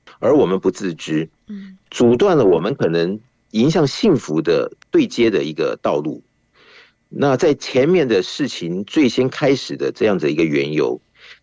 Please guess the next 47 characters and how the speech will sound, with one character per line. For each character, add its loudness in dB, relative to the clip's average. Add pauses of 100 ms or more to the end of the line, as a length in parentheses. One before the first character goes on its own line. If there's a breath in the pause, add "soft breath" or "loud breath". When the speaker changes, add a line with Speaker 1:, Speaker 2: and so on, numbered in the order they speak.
(140)
Speaker 1:
是 2
不 0
是 0
我 -2
们 -2
要 0
去 -6
地 2
毯 -6
式 -6
搜 2
索， -4 (600 soft breath)
有 4
没 4
有， 2 (120)
啊， -6
我 0
们 2
自 2
己 -4 (260)
所 2
认 4
同 -8
的 0
任 2
劳 2
任 2
怨 -2
的 -4
决 0
定， 0 (540 loud breath)
但 0
是 2
却 2
让 0
我 2
们 0
埋 -2
下 -2
了 -4
未 4
来 -2
痛 -4
苦 -12
的 -2
因 -4
子， -12